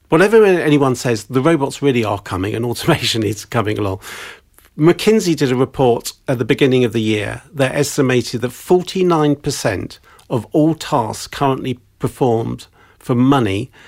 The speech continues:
within companies across the globe could be automated by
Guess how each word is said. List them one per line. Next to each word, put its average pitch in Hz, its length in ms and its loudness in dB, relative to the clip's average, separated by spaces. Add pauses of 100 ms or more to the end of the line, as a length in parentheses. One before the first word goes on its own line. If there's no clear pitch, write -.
(320)
within 120 280 2
companies 117 600 -2 (400)
across - 380 -2
the 139 100 -6
globe 104 440 -2 (360)
could - 160 -2
be 135 160 2
automated 113 960 -4
by 107 180 0